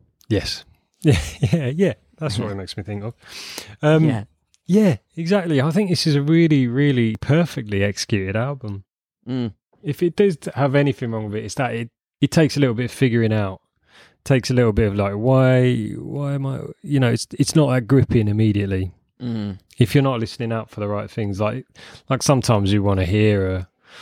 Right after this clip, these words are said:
Speaker 1: something that really gets you in, but actually it did take a couple of listens before I was into it.
Speaker 2: I
Speaker 1: Um,
Speaker 2: think, uh, yeah, I see what you mean. I think you would be hard pushed to play this to somebody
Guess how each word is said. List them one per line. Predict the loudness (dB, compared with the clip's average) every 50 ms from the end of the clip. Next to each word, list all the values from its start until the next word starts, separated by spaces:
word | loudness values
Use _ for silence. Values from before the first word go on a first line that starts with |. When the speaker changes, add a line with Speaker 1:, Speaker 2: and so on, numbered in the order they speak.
| -18 -16 -16 -18 -18 -20 -20 _ _ _ _ _ _ _
Speaker 1:
something | -6 -2 -2 -2 0 -2
that | -4 -4 -2
really | 0 0 0 0 0
gets | 0 -2 -2 -2 0
you | 0 2
in, | 2 2 0 -2
but | -2 -2 -2
actually | -4 -2 0 0 2 0
it | 2
did | 2 0 2 4
take | 2 2 2 0 -2
a | -2
couple | -2 0 0 0 0
of | 0
listens | -2 -2 -4 -6 -6 -6
before | -8 -8 -6 -6 -6 -6
I | -8
was | -8 -8 -8
into | -8 -8 -8 -10 -12 -12
it. | -12 -14 -14 -18 _ _ _ _ _ _ _ _ _ _ _ _ _ _ -20 -20 -20 -6 -2
Speaker 2:
I | -2
Speaker 1:
Um, | 0 0
Speaker 2:
think, | 0 -2 -4 -6 -8 -12 _ _ _ _ _ _ _ _ _ _ -4
uh, | -4 -4 -4 -8 -12
yeah, | -6 -2 0 2 2 2 0
I | -2
see | -4 -2 -2 -2
what | 0 0
you | -2
mean. | -2 -2 -2 -4 _ _ _ _ _ 0
I | 2 4 4 2
think | 0 -2 -6 -6 -4
you | -6 -6
would | -6 -6 -6
be | -6
hard | -6 -4 -4 -2 -2 -2 -2 -4 -4
pushed | -2 0 0 0 -2 -6 -12 -16 -18 _
to | -16
play | -8 -4 -2 -2 0
this | -2 -4 -6 -8
to | -8
somebody | -6 -6 -6 -4 -4 -6 -4 -6 -6 -6